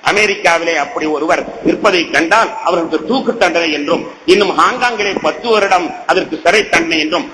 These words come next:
மலேசியாவிலே ஆறு மாதம் சிறை தண்டனை என்றெல்லாம் பத்திரிகைகள் அதை பற்றி விலாவாரியாக விளக்கிக் கொண்டிருக்கின்றன.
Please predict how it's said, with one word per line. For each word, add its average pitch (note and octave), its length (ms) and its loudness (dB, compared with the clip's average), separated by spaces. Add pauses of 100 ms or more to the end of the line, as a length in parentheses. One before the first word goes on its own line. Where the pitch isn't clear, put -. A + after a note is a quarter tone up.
(120)
மலேசியாவிலே F#3+ 640 2
ஆறு F3 360 -2
மாதம் F#3+ 340 -4
சிறை F3 200 0
தண்டனை E3 280 -2
என்றெல்லாம் D#3 580 0 (120)
பத்திரிகைகள் F3 460 2
அதை E3+ 120 -2
பற்றி - 300 -6
விலாவாரியாக E3+ 560 2
விளக்கிக் D#3 300 -2
கொண்டிருக்கின்றன. C3+ 560 0